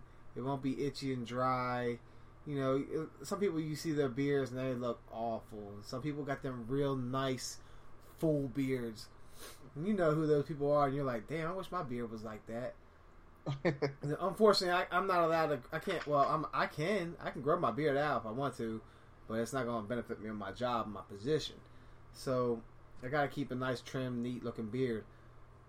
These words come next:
Speaker 1: Uh, started using the product, and the oils, and the balm, and yeah, your beard smells great.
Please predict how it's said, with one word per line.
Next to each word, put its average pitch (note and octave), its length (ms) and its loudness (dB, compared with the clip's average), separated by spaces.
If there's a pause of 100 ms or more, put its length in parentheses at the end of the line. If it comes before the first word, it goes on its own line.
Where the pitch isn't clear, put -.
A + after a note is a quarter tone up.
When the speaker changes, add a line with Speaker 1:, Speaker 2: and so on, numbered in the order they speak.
(160)
Speaker 1:
Uh, G#2+ 340 -4 (1600)
started D3 300 2
using C#3+ 200 0
the C3 60 -4
product, C3+ 760 4 (580)
and A#2 600 -4
the G2+ 100 -6
oils, A#2+ 720 -2 (180)
and A2+ 120 -8
the A2 40 -6
balm, A#2+ 600 0 (1000)
and G#2+ 300 -8 (100)
yeah, A2+ 320 -2 (600)
your A#2+ 100 -6
beard C#3+ 360 2
smells B2+ 400 -6
great. B2+ 500 -2